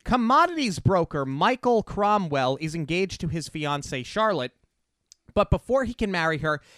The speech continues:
he must first head to Venezuela to have his ex-wife, Patricia,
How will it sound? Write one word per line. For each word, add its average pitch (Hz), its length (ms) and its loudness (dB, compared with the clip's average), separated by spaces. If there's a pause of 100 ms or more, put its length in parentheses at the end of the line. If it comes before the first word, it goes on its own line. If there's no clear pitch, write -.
he 196 100 0
must 190 300 -2 (180)
first 262 360 -2
head 190 220 -4
to 156 80 -4
Venezuela 151 640 -2
to - 100 -12
have 143 200 -6
his 143 240 -8
ex-wife, 165 540 -4
Patricia, 165 720 -2